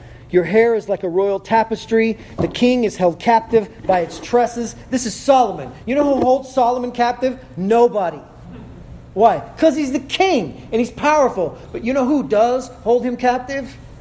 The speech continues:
She does. We've talked about this before. The creativity and the compliments, the honesty, the vulnerability. If she is not able to hurt you,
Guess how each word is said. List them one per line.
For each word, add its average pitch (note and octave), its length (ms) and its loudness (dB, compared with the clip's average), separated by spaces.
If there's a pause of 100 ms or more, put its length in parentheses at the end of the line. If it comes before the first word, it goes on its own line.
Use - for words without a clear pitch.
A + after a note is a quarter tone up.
(600)
She A#3 180 0
does. - 300 -6 (2000)
We've - 100 -16
talked E3 220 4
about D#3 120 0
this D3 120 -8
before. E3 400 -2 (1080)
The - 60 -8
creativity A3+ 800 0 (440)
and F3 120 -2
the F3+ 40 -4
compliments, G#3 760 -2 (1400)
the - 160 -2
honesty, C4 560 0 (480)
the E3 60 -4
vulnerability. A#3+ 800 2 (1300)
If G3 140 2
she C#4 480 0
is F#3 160 0
not B3+ 440 2
able C4 300 2
to A3 160 -2
hurt - 420 2
you, F3+ 220 -6